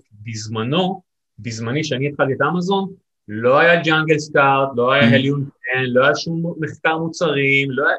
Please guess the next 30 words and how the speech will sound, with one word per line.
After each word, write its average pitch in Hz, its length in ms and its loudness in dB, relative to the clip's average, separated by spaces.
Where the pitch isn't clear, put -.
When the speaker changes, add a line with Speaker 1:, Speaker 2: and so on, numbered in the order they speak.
Speaker 1:
שמה, 185 260 -2
לא 139 160 -4
היה 226 160 2
שמה 202 320 2
עשר 208 360 2
אחוז 226 480 -2
מה-, 127 340 0
מהכלים 123 680 -2
שיש 143 260 -2
היום 135 280 2
בשביל 131 420 -4
להיות 117 280 -4
יותר, 127 400 2
אה, 127 40 8
אה, 107 1080 2
מושכל 135 840 2
ולעשות 110 400 -8
צעדים 131 380 -2
כמו 131 140 -8
שצריך 120 460 -6
וכן 113 260 -8
הלאה. 185 200 2
זה 113 260 -2
היה 175 100 6
סוג 175 260 -2
של 165 140 0
מערב 135 380 2
הפרוע, 175 320 2
לטוב 175 240 2
ולרע, 165 380 4